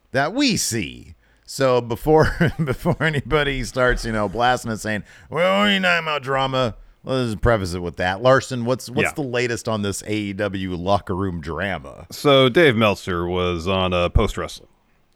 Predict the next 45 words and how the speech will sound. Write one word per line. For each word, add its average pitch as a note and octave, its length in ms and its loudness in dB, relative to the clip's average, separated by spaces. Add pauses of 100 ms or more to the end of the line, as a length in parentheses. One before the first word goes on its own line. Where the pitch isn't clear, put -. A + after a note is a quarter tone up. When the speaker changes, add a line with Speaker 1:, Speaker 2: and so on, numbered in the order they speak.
(420)
Speaker 2:
and E2+ 240 -6
talked F#2+ 300 0
about E2+ 260 0
what F2 180 -8
he - 180 -4
had - 100 0
heard D#2+ 460 -6 (120)
about E2+ 400 0 (140)
growing B2+ 480 6
divisions G2+ 800 2 (320)
Speaker 1:
Mm-hmm. - 60 -6
Speaker 2:
backstage A2 840 4
in F#2+ 80 0
the F#2 120 0
A G2+ 60 2
E F#2+ 160 2
W F2 400 0
locker G#2 320 2
room E2+ 180 0
following F#2+ 360 2
the E2 60 -4
return F2 440 -2
of E2 100 -6
one F2+ 360 -4 (440)
Phil F#2 240 0
Brooks, F2 400 2
C F#2 140 -2
M D#2+ 140 -4
Punk. E2 320 2
These E2+ 160 -6
transcripts - 520 -6
come E2+ 200 -6
to E2 80 -10
you D#2+ 120 -6
from F2 360 -8
wrestling E2+ 420 -6
news E2 240 -6
dot - 320 -4
co, F2+ 240 -2
is E2 100 -6
what D#2+ 140 -8
Dave E2+ 200 -2
had E2+ 140 -2
to E2 60 -12
say. F#2+ 380 -2